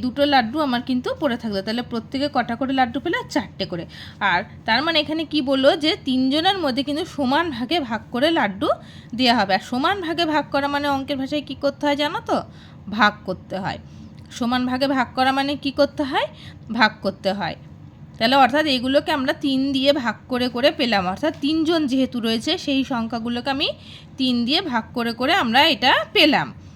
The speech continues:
তো চলো নেক্সট কী বলছে দেখি। দেখো বলছে এবার দেখি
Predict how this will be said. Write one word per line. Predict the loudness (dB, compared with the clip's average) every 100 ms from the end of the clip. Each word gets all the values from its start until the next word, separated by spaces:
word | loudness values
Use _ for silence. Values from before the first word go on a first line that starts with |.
| -20 -16
তো | -8
চলো | 0 2 2 2
নেক্সট | 0 -2 -14 -8
কী | -4
বলছে | 0 0 0 -2
দেখি। | -2 -2 -4 -6 -20 -20 -20 -20 -8
দেখো | -2 0 0 -2 -4 -20 -20 -20 -12 0
বলছে | 2 4 6
এবার | 6 4
দেখি | -4